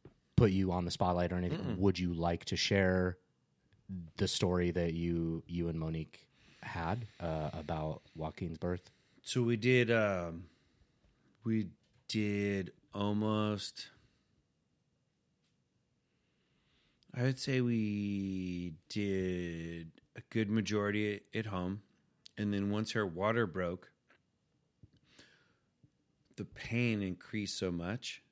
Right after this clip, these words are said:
Speaker 2: for her. And we love our wives. We love our partners. And, and you don't ever wanna see anybody in pain if you can fix it or help, or you think you can. And so it, um, from,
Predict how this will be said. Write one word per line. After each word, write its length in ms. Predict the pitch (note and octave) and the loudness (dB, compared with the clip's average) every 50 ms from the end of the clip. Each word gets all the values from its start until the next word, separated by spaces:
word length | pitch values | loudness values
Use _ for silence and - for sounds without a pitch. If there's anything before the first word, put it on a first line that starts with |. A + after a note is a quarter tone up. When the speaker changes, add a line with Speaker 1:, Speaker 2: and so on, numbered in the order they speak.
| _ _ _ _ _ _ _ _ _ | _ _ _ _ _ _ _ _ _
Speaker 2:
for 140 | - A#2 A#2 | -2 -2 -2
her. 320 | A#2+ B2+ B2 B2+ D3+ - - _ _ _ _ _ - - - - - - _ _ _ _ _ _ - | 0 0 0 -2 -2 -6 -12 _ _ _ _ _ -20 -20 -20 -20 -20 -20 _ _ _ _ _ _ 0
And 380 | - B2+ B2 A#2 A2+ A2 G2 - _ _ _ - - | 2 4 4 6 4 2 0 -4 _ _ _ -8 -4
we 180 | G#2 A2+ A2+ | 0 0 0
love 240 | G2+ G#2+ A2 G#2+ G2 | 2 2 0 0 0
our 140 | A2 G#2 F#2+ | 0 -2 0
wives. 500 | F2 F2 F#2+ G#2+ G#2 F#2 E2+ E2+ - - - | 0 0 0 0 0 0 -2 -4 -8 -8 -6
We 100 | G2 G2 | -4 -2
love 240 | F#2 F#2+ F#2+ F#2 F2 | 0 0 -2 0 -2
our 240 | F#2 F2+ F2 E2+ - _ _ _ | -2 -4 -4 -6 -8 _ _ _
partners. 560 | - - G2 D#2+ G2 F#2+ E2+ E2 E2 - - | -10 -10 -8 -6 -6 -6 -6 -6 -6 -8 -6
And, 260 | F#2+ F#2+ F#2 E2+ - - - - | -4 -4 -4 -4 -6 -10 -12 -8
and 180 | G2+ F#2+ F#2+ F#2 | -6 -4 -2 -2
you 100 | F#2 F2+ | 0 0
don't 180 | F#2 F2+ F#2 F#2 | 0 0 0 -2
ever 180 | F2 F2+ F#2 | -2 -2 -2
wanna 220 | F#2 F#2 F#2 F#2 F#2 | 0 0 0 -2 -2
see 160 | - - G2+ | -2 -2 -2
anybody 420 | G2 F#2+ F#2 E2 F#2+ F#2 F#2+ F2+ | 0 0 0 0 0 -2 -2 -2
in 120 | E2+ D#2+ - | -4 -6 -8
pain 560 | - F#2+ G#2 G#2+ G2+ F2+ F2 F2 E2+ E2+ F2+ - _ _ - - | -6 -2 0 0 0 0 0 -2 -4 -6 -8 -12 _ _ -18 -18
if 160 | - - - | -14 -8 -8
you 80 | F#2 | -8
can 220 | - - E2 E2 E2 | -6 -6 -8 -8 -8
fix 280 | - - D#3+ C#3 - | -6 -6 -6 -4 -2
it 100 | - F2+ F2+ | -2 -2 -2
or 120 | F2+ F2 | -2 -6
help, 340 | - - C#3 D3 B2+ - - - - | -2 2 4 4 4 4 -2 -4 0
or 100 | A#2 A#2 | 0 0
you 140 | G#2+ G#2+ A2+ | 2 0 -4
think 260 | - - A3 G#3 D#3 | 0 2 2 2 2
you 60 | C3 | -2
can. 320 | - - - E2+ D#2+ D#2+ - - - - - - - - - - - - - _ _ _ - | -6 -6 -6 -6 -6 -8 -12 -18 -20 -20 -20 -20 -20 -20 -20 -20 -20 -20 -20 _ _ _ -4
And 180 | A#2 A2 A2 G#2+ | -2 -2 -2 -2
so 340 | - - A#2+ G#2+ G#2 G2+ - - | 0 0 2 2 2 0 -2 -4
it, 240 | G#2 G2+ G2+ - - _ - _ _ _ _ - | -4 -4 -4 -6 -10 _ -20 _ _ _ _ -10
um, 420 | - F#2+ F2+ E2+ D#2+ D#2 D2+ D2+ D2+ D#2+ _ _ _ _ _ _ _ _ _ _ _ _ _ _ _ - - - _ _ _ _ _ _ - - G#2 | -8 -6 -6 -6 -8 -10 -12 -14 -18 -20 _ _ _ _ _ _ _ _ _ _ _ _ _ _ _ -20 -20 -20 _ _ _ _ _ _ -20 -16 -6
from, 460 | B2+ B2+ A#2 A2+ G#2 G2 F#2+ F2+ E2+ | -2 -2 -2 0 -2 -4 -6 -8 -8